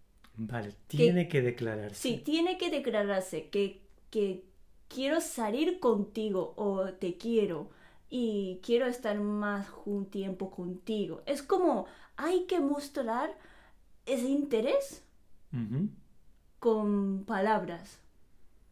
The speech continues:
Speaker 2: Es como oficialmente tardía. Normalmente tardía empe-, empezamos a salir.
Speaker 1: Hay que hacer como una declaración,
Speaker 2: Una
Speaker 1: ¿no?
Speaker 2: declaración. Eh, si no,
Speaker 1: Oficial.
Speaker 2: si no, por ejemplo, una chica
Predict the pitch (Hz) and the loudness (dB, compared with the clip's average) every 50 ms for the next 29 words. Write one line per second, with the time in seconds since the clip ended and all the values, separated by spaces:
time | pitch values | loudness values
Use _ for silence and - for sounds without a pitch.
0 | - - - - - - - - 226 214 - - 226 220 208 208 220 214 208 - | -20 -20 -20 -20 -20 -20 -14 -10 -10 -6 -2 0 0 0 0 0 -2 -4 -4 -2
1 | 214 202 202 208 202 196 196 196 185 - - - - - 311 330 339 320 240 202 | -2 -2 -2 -2 -2 -4 -4 -6 -6 -8 -10 -16 -8 -2 2 2 2 2 0 -2
2 | 190 156 156 190 196 214 220 226 233 226 226 233 247 277 277 277 269 240 - - | -4 -4 -4 -4 -2 -2 -2 0 0 0 0 0 -2 -2 -2 -4 -4 -6 -6 -4
3 | - 349 370 370 370 349 370 349 330 320 294 - 233 - - 240 240 226 240 226 | -2 0 0 2 0 0 0 0 0 0 0 -2 -2 -2 0 0 0 0 -2 -2
4 | 226 - 233 220 214 - 208 190 190 190 - - 170 165 175 170 - - - - | -2 -2 -4 -4 -4 -2 -2 -2 -2 -4 -4 -8 -10 -8 -8 -8 -8 -10 -16 -20
5 | - - - - - - 139 139 - 190 156 - - 156 156 - 165 143 131 139 | -20 -20 -20 -20 -6 -4 -2 0 2 0 0 2 0 -2 0 2 2 4 4 4
6 | 160 175 160 135 131 123 - 120 117 110 107 98 - - - 131 120 254 254 240 | 4 2 2 0 -2 -2 -2 -2 -2 -2 -4 -6 -8 -4 -2 0 0 2 2 2
7 | 240 226 220 214 226 208 202 202 196 202 - 208 196 180 - - - 262 262 269 | 4 4 2 2 2 2 2 2 2 0 0 -2 -4 -4 -4 -4 -4 -4 -2 2
8 | - 311 294 302 339 415 339 320 - - 127 127 117 - 104 101 311 302 302 311 | 4 4 6 8 8 8 8 6 4 2 2 2 4 2 2 4 6 6 8 8
9 | 359 392 427 440 440 415 - - - - - _ - - - - - - - - | 8 8 8 6 6 4 2 -2 -10 -18 -20 _ -20 -20 -20 -20 -20 -20 -2 2
10 | 277 285 285 285 285 320 302 294 302 269 269 285 294 311 294 294 - 269 277 277 | 4 6 6 6 4 4 4 4 4 4 4 4 2 2 0 0 -2 -4 -4 -2
11 | 320 349 392 - | 0 0 -2 -2